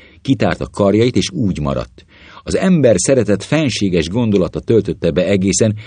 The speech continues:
mint Krisztust a hegyen. Csak a szívében nyöszörgött és szűkölt még egy riadt kisgyerek, és menekülni próbált ki innen, ebből a rettenetes kávéházból,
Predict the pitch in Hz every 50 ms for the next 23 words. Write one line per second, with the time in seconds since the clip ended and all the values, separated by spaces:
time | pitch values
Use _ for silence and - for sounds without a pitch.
0 | - - - 104 104 101 104 - 147 123 - - - 82 69 - - - - -
1 | 76 69 62 57 62 60 57 58 57 55 - _ _ _ - - - - - -
2 | - - _ _ _ - 110 98 117 107 - - - - 247 240 - 92 80 67
3 | 62 64 69 87 131 139 120 - - 90 80 76 76 76 71 - 71 - - -
4 | - - - 196 190 - - - - 78 76 - - 78 78 76 73 73 101 135
5 | 165 160 - - - - - 113 104 92 87 107 110 107 110 107 90 82 101 117
6 | 139 131 101 80 - - 80 76 71 - - 117 117 101 107 104 90 90 - -
7 | - 160 110 90 131 120 113 107 104 101 101 101 104 - - - - - 117 107
8 | 90 78 82 95 101 87 80 85 98 110 143 156 - - _ - 87 82 80 -
9 | - - - - - - 123 123 104 90 90 87 82 85 80 80 78 76 76 78
10 | 80 73